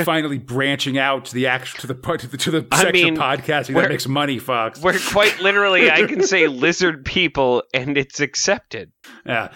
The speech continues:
Speaker 1: the boys arrive in ancient Jerusalem, have some fun, but get arrested by some asshole Romans. Ooh.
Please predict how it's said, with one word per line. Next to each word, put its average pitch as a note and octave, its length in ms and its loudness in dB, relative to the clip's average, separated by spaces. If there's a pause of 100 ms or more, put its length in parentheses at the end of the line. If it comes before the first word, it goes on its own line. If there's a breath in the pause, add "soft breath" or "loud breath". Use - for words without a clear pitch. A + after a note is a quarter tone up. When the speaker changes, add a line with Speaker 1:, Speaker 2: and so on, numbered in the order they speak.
(140 loud breath)
Speaker 1:
the C#3+ 80 -2
boys F3+ 280 0
arrive F3+ 380 0
in E3 120 -8
ancient D3 300 -2
Jerusalem, G#3 600 -2 (180 loud breath)
have F#3 280 -2
some D#3 200 -6
fun, D3 340 -2
but A#2+ 120 -4
get B2+ 140 -2
arrested B2+ 520 -6
by C#3 200 0
some C3 160 -6
asshole C3+ 420 -2
Romans. C#3+ 480 -2
Ooh. A#2+ 840 -2